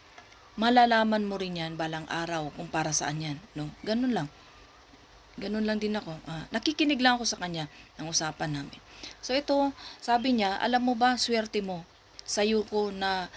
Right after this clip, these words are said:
na puso ang ibigay." Kasi ang daming pumunta sa bahay dito. Kikiskisin lang, kahit kiskisin lang daw. Yung ano nito. Kahit yung nilagarian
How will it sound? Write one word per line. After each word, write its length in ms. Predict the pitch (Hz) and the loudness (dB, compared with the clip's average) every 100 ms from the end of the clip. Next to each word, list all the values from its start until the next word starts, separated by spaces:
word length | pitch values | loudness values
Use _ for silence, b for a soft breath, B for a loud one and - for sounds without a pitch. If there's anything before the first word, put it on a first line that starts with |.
| B | B
na 120 | - 185 | -10 -6
puso 360 | 202 202 202 190 | -2 -2 0 -2
ang 120 | 196 | -2
ibigay." 520 | 131 156 - 156 151 - - - - B B | -6 -6 -4 -4 -6 -12 -20 -20 -20 B B
Kasi 200 | - 208 | -6 0
ang 160 | 196 208 | 2 4
daming 360 | 214 214 220 214 | 2 2 0 -2
pumunta 400 | 202 202 202 202 | -4 -4 -4 -4
sa 120 | 196 | -2
bahay 560 | 180 175 175 170 147 | -2 -4 -4 -4 -4
dito. 440 | 151 196 - 165 143 - B B B B | -6 -8 -2 -2 -2 -8 B B B B
Kikiskisin 720 | - 220 233 - 233 226 220 | -6 -4 -2 -4 -4 -2 -2
lang, 140 | 214 202 | -2 -2
kahit 240 | 202 208 | -2 -2
kiskisin 480 | - 202 226 202 208 | -2 -4 -2 -2 -2
lang 160 | 196 180 | -2 -2
daw. 180 | 165 143 151 - - - - - - - | -2 -2 -6 -20 -20 -20 -20 -20 -20 -18
Yung 480 | - 196 202 196 185 | -6 2 2 2 -2
ano 160 | 170 180 | -2 -2
nito. 320 | 170 160 143 147 - - - - - - - - - - | -4 -4 -6 -6 -18 -20 -20 -20 -20 -20 -20 -20 -14 -2
Kahit 160 | 190 190 | 0 0
yung 80 | 202 | -2
nilagarian 640 | 196 185 180 180 180 170 | -2 -2 0 0 2 -2